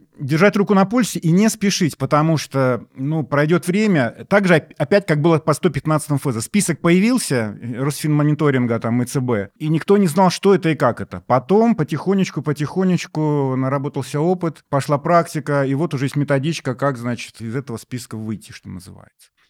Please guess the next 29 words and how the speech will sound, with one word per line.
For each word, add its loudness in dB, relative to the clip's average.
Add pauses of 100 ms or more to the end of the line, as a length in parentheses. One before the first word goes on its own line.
Я 2
допускаю, 2
что -4
какие-то 0
вот, -4
ну, 0
не 4
прям 2
прямые 2
аналогии, 0
но -4
тем -4
не 2
менее 0
практика, 0
опять -2
же, -6
даст 2
решение, -2
как 4
можно 0
там -6
вот, -12
э, -6
человеку -6
с -8
российским -4
паспортом -2
в, -20